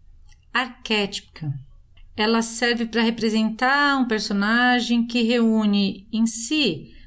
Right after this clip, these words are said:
todos os atributos necessários pra superar de uma forma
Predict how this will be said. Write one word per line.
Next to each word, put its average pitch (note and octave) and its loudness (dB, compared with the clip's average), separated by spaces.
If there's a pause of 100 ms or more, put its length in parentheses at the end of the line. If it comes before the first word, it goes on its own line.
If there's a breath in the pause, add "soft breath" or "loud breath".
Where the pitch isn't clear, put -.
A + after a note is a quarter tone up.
(120)
todos F4+ -2
os F4 0
atributos D#4 -2
necessários C4 -2
pra C#4+ -4
superar C#4+ 0
de F#3 -2
uma G#3 2
forma F#3+ -2